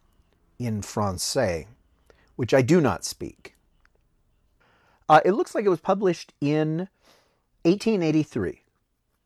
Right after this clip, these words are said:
It is a very short story, and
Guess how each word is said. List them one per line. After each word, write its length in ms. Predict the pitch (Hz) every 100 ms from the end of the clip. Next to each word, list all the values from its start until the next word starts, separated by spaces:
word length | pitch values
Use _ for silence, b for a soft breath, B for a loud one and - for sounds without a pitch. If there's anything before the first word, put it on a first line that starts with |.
| _ _
It 220 | - 127 -
is 680 | 135 120 117 104 - - - _ _ _ _ -
a 60 |
very 240 | 131 208 160
short 320 | - 120 -
story, 460 | - 90 87 117 - _ _ _ _ _ _
and 580 | 117 107 104 104 98 104